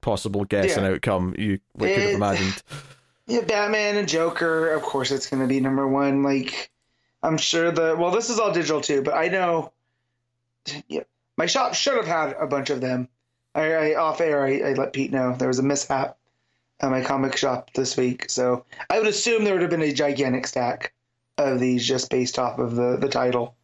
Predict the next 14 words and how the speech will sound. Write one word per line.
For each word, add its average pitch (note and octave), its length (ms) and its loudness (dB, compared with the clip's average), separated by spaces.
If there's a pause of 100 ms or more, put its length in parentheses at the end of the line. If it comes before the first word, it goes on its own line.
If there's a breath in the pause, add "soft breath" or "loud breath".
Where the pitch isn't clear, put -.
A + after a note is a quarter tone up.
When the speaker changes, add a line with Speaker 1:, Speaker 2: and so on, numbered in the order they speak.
(420)
Speaker 1:
Hmm. G#2+ 200 -2
Speaker 2:
So, A2+ 380 -2 (1300)
Speaker 1:
Uh, C3 340 2
number D#3 220 2
two F3 240 0
is E3+ 100 2
Shazam. F3+ 720 0
Number B2+ 240 0
three C3+ 300 0
is C3 100 2
Birds C#4+ 260 2
Speaker 2:
Ooh. A2+ 40 -4
Speaker 1:
of - 80 -10
Prey. D3+ 440 0